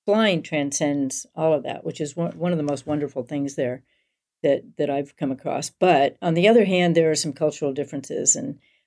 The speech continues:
um, how people respond. And, and even the English, um, sometimes they're English, everybody speaks English to a point,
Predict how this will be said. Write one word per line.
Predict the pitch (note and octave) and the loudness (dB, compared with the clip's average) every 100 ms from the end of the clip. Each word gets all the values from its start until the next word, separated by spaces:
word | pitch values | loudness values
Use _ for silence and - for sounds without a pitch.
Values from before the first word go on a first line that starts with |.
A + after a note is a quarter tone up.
| _ | _
um, | D#3 D3 C#3+ C#3 - | -6 -4 -2 -6 -8
how | E3 D3+ D3 C#3 C3+ _ - | -8 -2 0 0 -2 _ -4
people | D3+ C#3+ | -4 -4
respond. | C#3 C#3 - C#3+ D3 C#3+ C#3+ C#3 | -4 -4 -2 -2 -2 -2 -4 -4
And, | C#3 - | -6 0
and | E3+ | 2
even | G3 G#3 | 2 0
the | D#3+ | -2
English, | D#3+ E3+ D3+ E3 - - - | 0 0 -2 -6 -10 -16 -12
um, | D#3+ D#3 D#3 | -10 -8 -10
sometimes | E3+ D3 E3 D3+ | -12 -10 -8 -6
they're | D#3 | -4
English, | D#3 D3+ D3+ - - _ F#3+ | -4 -4 -6 -8 -18 _ 2
everybody | F#3+ D#3 D3 | 4 2 -2
speaks | - C#3+ D#3+ | -4 -6 -4
English | D3 C3 D3 - | -4 -4 -6 -12
to | - C#3 | -6 -6
a | |
point, | - F3+ E3 C#3+ - | -6 -4 -2 -4 -6